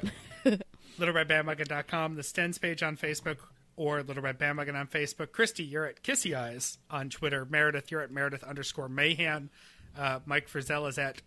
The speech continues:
Drew McFrizz. I'm at R L Pape. Jeremy Holmes, uh, perhaps one of the best fathers around, especially this weekend, is at Dadstronaut,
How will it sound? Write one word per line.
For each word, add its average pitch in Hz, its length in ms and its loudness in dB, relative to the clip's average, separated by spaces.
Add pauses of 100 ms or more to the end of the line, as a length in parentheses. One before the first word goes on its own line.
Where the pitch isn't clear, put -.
Drew 160 220 -2
McFrizz. 151 540 -2
I'm 151 220 -2
at - 120 -6
R 156 200 0
L 139 180 -4
Pape. 151 460 -2
Jeremy 175 460 2
Holmes, 147 520 -4 (460)
uh, 135 240 -2
perhaps 170 520 0
one 156 120 -4
of 143 80 -6
the 135 60 -8
best 143 260 -4
fathers 135 440 -4
around, 131 340 -2
especially 135 440 -6
this 143 240 -6
weekend, 127 380 -6
is 123 120 -8
at 123 200 -10
Dadstronaut, 143 800 2